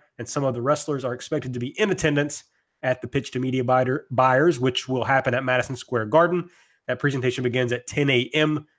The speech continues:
New York City time. The show, as we've thought for a long time, is going to be this fall on T N T. Here's an interesting part. Financial terms of the deal are not expected to be disclosed,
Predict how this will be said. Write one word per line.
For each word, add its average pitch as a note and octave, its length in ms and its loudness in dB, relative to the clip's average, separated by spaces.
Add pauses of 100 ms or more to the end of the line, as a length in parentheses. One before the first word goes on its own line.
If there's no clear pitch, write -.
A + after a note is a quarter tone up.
(180)
New C#3 160 0
York C#3 320 0
City B2+ 320 -2
time. G3 640 4 (720)
The B2+ 440 -2
show, E3+ 380 6
as C3+ 380 2 (100)
we've C3 200 -2
thought C#3+ 220 4
for B2+ 100 0
a B2+ 60 2
long D#3+ 160 6
time, D3+ 380 4 (100)
is B2 280 -8
going C#3 320 -4
to C3+ 100 -8
be A#2+ 220 -6
this B2+ 260 -2
fall D#3+ 400 4
on A#2+ 240 -4
T B2+ 300 -4
N A#2 120 -6
T. F3+ 460 2 (440)
Here's G3 200 0
an D3+ 60 4
interesting C3 400 2
part. C3+ 320 2 (1000)
Financial G#3+ 480 2
terms G3+ 380 2
of B2 100 0
the B2 80 -4
deal A2+ 420 -8 (280)
are B2+ 100 -4
not D#3 340 2
expected F#3+ 520 0
to E3 120 2
be D#3 120 0
disclosed, C#3 720 -2